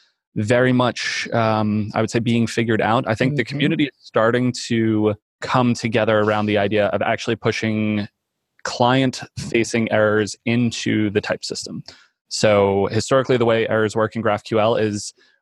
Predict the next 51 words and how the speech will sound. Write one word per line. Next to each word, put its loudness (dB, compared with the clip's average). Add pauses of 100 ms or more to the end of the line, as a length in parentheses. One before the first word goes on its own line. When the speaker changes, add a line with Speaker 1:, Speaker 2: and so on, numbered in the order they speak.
Speaker 1:
when 2
we 2
get 0
a 0
response -2
from 0
the -2
GraphQL 2
endpoint, -2 (300)
we'll 2
get 0
back 0
an 0
object 0
which -2
has 0
data 2
as 0
a -4
key. -2
And -2
then 0
from 0
that, 2
un-, 0
underneath 0
that 0
key 0
will 2
be 2
all 4
of -4
the -2
data 0
that 0
we 0
requested 0
in 0
the -2
shape -2
that -4
we -2
requested -6
it. -4 (420)
But 2
if 0
there 4
were 4
any 0
errors, 0
a -2